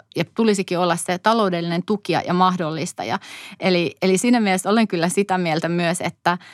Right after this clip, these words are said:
ää, ää, nyt olisi se aika myös satsata taloudellisesti ja resurssien näkökulmasta,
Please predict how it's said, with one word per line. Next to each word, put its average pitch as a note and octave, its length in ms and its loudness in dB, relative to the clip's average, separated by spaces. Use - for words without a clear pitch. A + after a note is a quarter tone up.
ää, D#3+ 300 -2
ää, D3+ 180 0
nyt G3+ 240 0
olisi F#3+ 240 2
se - 80 -2
aika G#3 420 2
myös F3+ 280 -2
satsata G3 480 0
taloudellisesti F3+ 840 0
ja F#3 80 2
resurssien G3 500 -2
näkökulmasta, E3 760 -4